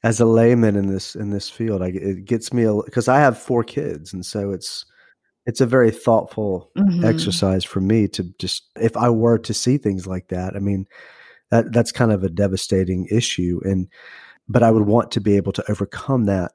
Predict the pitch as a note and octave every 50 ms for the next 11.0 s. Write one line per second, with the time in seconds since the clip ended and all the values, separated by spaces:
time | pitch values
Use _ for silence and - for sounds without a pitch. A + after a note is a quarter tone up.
0 | - A2 G#2 G#2+ G#2+ G#2 F#2+ F#2+ F2 - - - - F#2 F2 - - - - A2+
1 | G#2+ A2 - - - G#2 F#2 E2+ D2 - - _ - F#2 F2+ E2 E2+ E2 - F2+
2 | E2+ F2 F2 - _ _ _ _ _ _ _ _ _ _ _ _ _ G#2 G2 -
3 | - _ - - - - - B2+ A#2 A2 G2+ G2 F#2+ F#2 F#2+ F2 - F2+ G2 F#2+
4 | F#2 F#2 F2+ E2+ E2 - _ _ _ _ _ _ _ - - A#2 A2+ G#2+ F#2 F2
5 | E2 - - - - - - - - _ - - - - - - - - _ _
6 | _ _ _ _ _ _ _ - C#3+ C#3 E3 E3+ E3 - D3 C3+ B2+ - - -
7 | C#3 - _ _ _ _ _ - F#3 G3+ - - D#4+ D4+ C#4 C#4+ A#3+ - - G#3+
8 | F#3+ E3 D#3 - - - D#3 D#3+ D3+ D3+ D#3 D#3+ F3 D3 D3+ D3+ D3 C3 - -
9 | C3 C#3 C3+ - - D3+ D3 C3+ C#3+ C#3 C3+ - A#2+ A2 F#2 E2+ - F#2+ F2+ B2
10 | - - - D2+ - - - D#2+ D#2 - - D#2+ C#2+ C#2 - - D#2+ - -